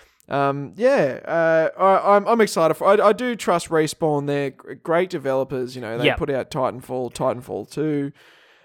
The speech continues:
Speaker 1: Um, just yeah, hopefully they've, they've had enough time with it this time with this one,
Speaker 2: Yeah.
Speaker 1: and it's gonna come out in a better condition, and we're gonna get to just really gush over
Speaker 2: Oh,
Speaker 1: this one.
Speaker 2: I really hope so, 'cause, oh, I'm so excited.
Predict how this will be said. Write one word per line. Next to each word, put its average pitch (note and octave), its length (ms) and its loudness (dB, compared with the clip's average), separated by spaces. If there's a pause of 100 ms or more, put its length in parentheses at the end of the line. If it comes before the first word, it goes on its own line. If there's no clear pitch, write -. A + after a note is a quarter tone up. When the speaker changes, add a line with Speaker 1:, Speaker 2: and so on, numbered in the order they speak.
(140)
Speaker 1:
Um, B2+ 500 -2
just - 300 -2
yeah, D3+ 280 4
hopefully F3 680 2
they've, C#3+ 360 0
they've C#3+ 360 2
had D#3 180 0
enough E3+ 300 0
time E3 300 2
with D#3 120 2
it D#3 120 -4
this D#3+ 180 -2
time F#3+ 460 0 (180)
with E3 140 2
this F3+ 240 2
one, G3+ 240 4
Speaker 2:
Yeah. C3 360 2
Speaker 1:
and C3+ 100 -4
it's C#3 180 -2
gonna C#3+ 200 -4
come D#3 260 -4
out D#3 360 0 (340)
in D3 140 -4
a C#3 40 -4
better G3 260 2
condition, D3+ 600 -6
and C3 120 -12
we're C3+ 80 -12
gonna C3 200 -10
get A#2+ 200 -6
to C3 100 -10
just A#2+ 300 -6
really B2 640 0 (520)
gush A#2 520 -2
over A#2+ 120 0
Speaker 2:
Oh, A2+ 460 2
Speaker 1:
this G2+ 320 -12
one. - 240 -8
Speaker 2:
I C3+ 60 -4
really A#2+ 340 0
hope G2+ 240 -10
so, G#2 240 -10
'cause, F#2+ 340 -16
oh, G#2 320 -10
I'm A2 80 -16
so G#2+ 160 -12
excited. G2+ 500 -16